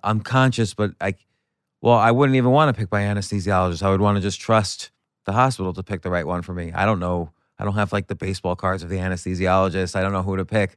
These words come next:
So I, I would trust them. Are they, are you saying they're giving me ones that I wouldn't pick no-, necessarily?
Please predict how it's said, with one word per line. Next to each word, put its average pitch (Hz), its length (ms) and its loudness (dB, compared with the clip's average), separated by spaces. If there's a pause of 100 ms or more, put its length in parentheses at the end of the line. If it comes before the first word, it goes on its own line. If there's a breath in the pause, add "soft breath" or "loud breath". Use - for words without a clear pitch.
(280)
So 98 600 -2
I, 95 240 -4
I 104 140 0
would 101 180 -2
trust 135 320 -2 (260)
them. 95 400 0 (640)
Are 101 80 -2
they, 107 140 2
are 107 100 -4
you 110 120 2
saying 104 240 2
they're 101 120 2
giving 104 260 2
me 101 160 4 (180)
ones 101 520 0
that 95 140 0
I 95 80 4
wouldn't 104 520 4
pick 113 280 -2
no-, 113 220 -2 (240)
necessarily? 113 760 -2